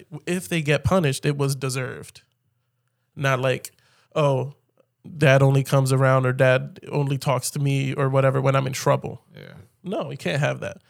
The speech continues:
Speaker 1: 'Cause I don't, I, I never had conversations with my dad outside. Um, shout out to him and my parents. You know, obviously they tried their best. Um, that's all, you know, you see that as you grow up, his parents are also just trying to figure it the fuck out.
Speaker 2: Yeah.
Speaker 1: Um,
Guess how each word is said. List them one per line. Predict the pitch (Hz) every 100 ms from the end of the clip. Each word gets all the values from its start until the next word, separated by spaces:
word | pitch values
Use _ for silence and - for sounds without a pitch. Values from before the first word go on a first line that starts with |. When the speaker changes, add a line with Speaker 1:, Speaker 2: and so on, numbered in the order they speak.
| _ _ _
Speaker 1:
'Cause | 160 151 147 - _ _ _ -
I |
don't, | 165 151 - 151
I, | 175 202
I | 185
never | 185 165
had | 170 180
conversations | 165 143 131 151 143 123
with | 131
my | 127
dad | 131 - -
outside. | 143 147 151 147 147 _ -
Um, | 160 151
shout | - 190
out | 180
to | 165
him | 160 156
and | 156 147
my | 143
parents. | - - 151 143 143
You |
know, | 139
obviously | 131 135 143
they | 131
tried | - 135 123
their | 123
best. | 123 - - _ _ _ -
Um, | 139 131 127
that's | 127
all, | 131 - -
you | - 135
know, | -
you | 143
see | 139 147
that | 143 135
as | - 135
you | 135 131
grow | 139 131
up, | 131 127
his | 123
parents | - 139 131
are | 135
also | 131 131 147
just | 139 131
trying | - 139
to | 135
figure | - 139 135
it | 135
the | -
fuck | 143 -
out. | 127 127 _ -
Speaker 2:
Yeah. | 101 90 _ _ _ -
Speaker 1:
Um, | 147 143 139 135